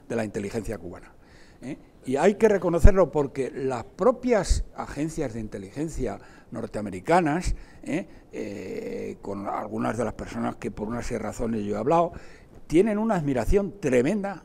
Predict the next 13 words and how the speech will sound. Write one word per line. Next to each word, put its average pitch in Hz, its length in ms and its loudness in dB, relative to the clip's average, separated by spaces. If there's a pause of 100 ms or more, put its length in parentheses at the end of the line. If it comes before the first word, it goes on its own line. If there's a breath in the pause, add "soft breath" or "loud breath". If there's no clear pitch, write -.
(140)
para 113 220 -4
la 110 100 -4
inteligencia 117 480 -6
cubana, 127 340 -4 (460 loud breath)
porque 135 240 -4
la 127 80 0
inteligencia 131 500 -2
cubana 202 380 2
además 160 360 -2
no 131 200 -4
tiene 208 240 -6
los 139 260 -6
medios, 127 580 -4